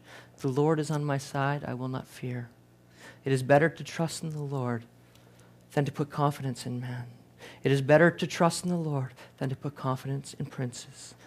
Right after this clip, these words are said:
The Lord help me." "The right hand of the Lord does valiantly. The right hand of the Lord exalts."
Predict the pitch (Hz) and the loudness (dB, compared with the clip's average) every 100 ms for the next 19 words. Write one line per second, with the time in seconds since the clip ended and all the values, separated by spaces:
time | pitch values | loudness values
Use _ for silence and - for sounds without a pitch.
0 | - - 117 120 110 - 113 - 135 - | -12 -4 0 0 0 -4 -6 -8 -18 -18
1 | - - _ _ _ - - - - - | -20 -20 _ _ _ -20 -20 -20 -20 -20
2 | - - - - _ _ - _ _ _ | -20 -20 -20 -20 _ _ -20 _ _ _
3 | - - _ - _ _ - - - - | -20 -20 _ -20 _ _ -20 -20 -20 -10
4 | - 120 135 156 139 151 139 131 120 135 | -4 0 2 2 2 0 0 -2 -2 -2
5 | 131 117 113 117 - 135 131 123 113 - | -2 -4 -10 -12 -10 -8 -8 -10 -14 -16
6 | - - - - - - - - - - | -18 -20 -20 -20 -20 -20 -20 -20 -20 -8
7 | - 147 170 160 185 180 165 147 139 143 | 2 8 10 8 8 8 6 4 2 2
8 | 143 131 123 - - 117 - 123 123 120 | 0 0 -4 -10 -16 -16 -8 -8 -8 -12
9 | - - - | -16 -16 -16